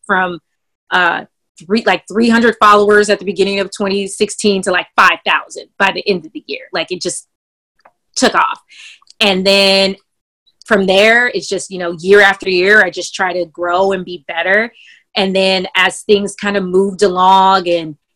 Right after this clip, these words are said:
as I decided to move back to California, of course, I wanted to keep it.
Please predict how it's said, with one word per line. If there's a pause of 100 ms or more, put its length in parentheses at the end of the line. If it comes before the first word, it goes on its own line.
(120)
as
I
decided
to
move
back
to
California,
of
course,
I
wanted
to
keep
it.